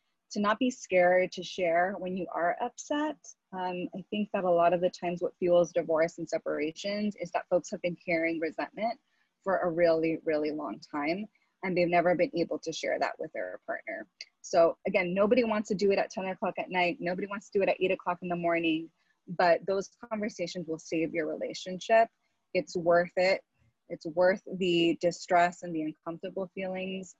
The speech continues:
Um, so to do those as often as possible.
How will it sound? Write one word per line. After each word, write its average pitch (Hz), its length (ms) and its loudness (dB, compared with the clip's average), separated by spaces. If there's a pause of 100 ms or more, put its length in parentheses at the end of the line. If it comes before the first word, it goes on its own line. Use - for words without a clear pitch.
Um, 160 280 -12 (140)
so - 180 -10
to 180 120 -4
do 175 160 0
those 170 260 6
as 147 120 -12
often 294 400 -8
as - 180 -16
possible. - 500 -14